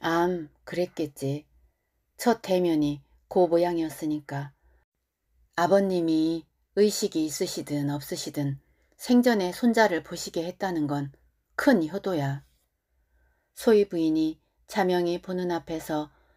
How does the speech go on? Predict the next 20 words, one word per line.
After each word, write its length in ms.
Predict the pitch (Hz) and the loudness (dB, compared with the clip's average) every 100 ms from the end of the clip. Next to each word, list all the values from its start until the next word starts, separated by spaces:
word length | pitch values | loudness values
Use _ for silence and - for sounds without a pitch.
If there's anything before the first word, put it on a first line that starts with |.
| _ | _
수표가 560 | - 214 202 190 180 170 | -10 -2 2 4 2 0
든 240 | 175 175 | -2 -4
봉투를 640 | - 170 156 160 147 147 - _ _ _ | -6 -8 -6 -4 -4 -4 -10 _ _ _
장롱 560 | - 180 170 165 165 165 | 0 2 2 0 -2 -4
서랍에 560 | 185 175 160 160 160 | -4 -4 -2 -4 -6
챙겨 340 | - 202 180 175 | -8 -6 -4 -2
넣으며 640 | 160 151 147 151 147 - - | 0 0 0 0 -2 -8 -8
말했다. 640 | 160 156 143 - 143 139 _ _ _ _ _ _ _ _ _ _ _ | -8 -8 -8 -8 -8 -8 _ _ _ _ _ _ _ _ _ _ _
"앞으로 680 | 160 160 190 170 151 156 165 - | -8 -4 2 2 2 0 -8 -6
며칠 320 | 165 143 180 | -4 -2 -4
사이에 640 | 180 190 170 156 160 160 _ _ _ _ 202 | -4 -4 -2 0 -2 -6 _ _ _ _ -2
이 100 | 196 | 4
집 220 | 202 - | 2 2
구남매 500 | 202 202 196 180 170 | 0 0 0 -2 -4
구경을 560 | 180 180 175 147 147 - _ _ - | -6 -2 0 0 -2 -8 _ _ -2
다 220 | 180 175 | 4 4
할 260 | - 214 | 4 -4
수 140 | 208 - | -4 -6
있을 340 | 139 165 165 | -6 -6 -6
거야." 400 | 147 139 139 139 | -6 -4 -6 -8